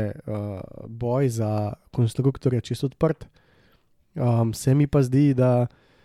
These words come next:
Bottas ne bo več menil ničesar, ker ne vem, če še kje rab zamenjati, no. Če me nekdo kaj vpraša,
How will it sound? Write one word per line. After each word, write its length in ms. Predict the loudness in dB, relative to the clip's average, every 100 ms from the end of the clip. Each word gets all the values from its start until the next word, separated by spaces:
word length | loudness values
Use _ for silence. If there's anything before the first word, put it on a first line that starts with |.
| _ _ -12
Bottas 480 | 2 4 4 2 2
ne 120 | 2
bo 160 | 4 4
več 200 | 4 4
menil 300 | 4 6 4
ničesar, 580 | 4 2 0 0 -2
ker 220 | -2 -2 0
ne 100 | 2
vem, 140 | 2
če 120 | 0
še 140 | -4 -2
kje 160 | 0
rab 160 | 0 0
zamenjati, 480 | 0 2 0 0 0
no. 120 | 0
Če 160 | 2
me 100 | 2
nekdo 220 | 2 2 2
kaj 140 | 0
vpraša, 520 | 0 -2 0 0 -2